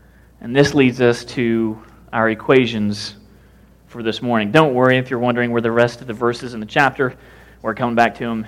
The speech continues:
in a minute. Here's our equations for today, 'cause this whole series is based on equations that don't usually add up in our brains, right? Five plus five equals,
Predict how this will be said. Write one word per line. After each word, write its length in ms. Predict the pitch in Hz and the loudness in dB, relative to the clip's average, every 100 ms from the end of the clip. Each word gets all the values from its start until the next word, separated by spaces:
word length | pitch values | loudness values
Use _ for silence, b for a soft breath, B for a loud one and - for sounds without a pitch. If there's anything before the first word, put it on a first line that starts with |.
| - | -8
in 140 | 113 | -4
a 40 | |
minute. 340 | 107 123 117 - | 2 2 2 0
Here's 200 | 151 156 | 2 4
our 100 | 151 | 4
equations 720 | - - 175 156 143 113 - | 2 2 6 6 4 -2 -6
for 220 | - - | -6 0
today, 300 | 143 120 104 | 4 4 4
'cause 160 | 98 117 | 0 -6
this 120 | 131 | 0
whole 180 | 190 185 | 4 4
series 320 | 180 190 160 | 4 4 4
is 80 | 135 | 4
based 260 | 143 151 151 | 6 6 6
on 140 | 135 | 4
equations 460 | 120 - 147 139 139 | 4 4 4 2 2
that 160 | 147 | 2
don't 220 | 139 131 | 2 -2
usually 400 | 160 180 151 147 | 0 0 4 6
add 180 | 135 131 | 8 10
up 160 | 131 131 | 8 6
in 80 | 127 | 4
our 100 | 117 | 4
brains, 360 | 131 117 95 | 4 2 0
right? 300 | 110 120 139 - - b b b b b b b b b b b b _ _ _ _ | 2 2 2 -6 -20 b b b b b b b b b b b b _ _ _ _
Five 340 | - 175 190 | 8 8 8
plus 240 | 185 185 | 10 8
five 400 | 185 175 156 151 | 10 8 10 8
equals, 580 | 139 131 131 127 123 - | 6 4 4 4 2 -6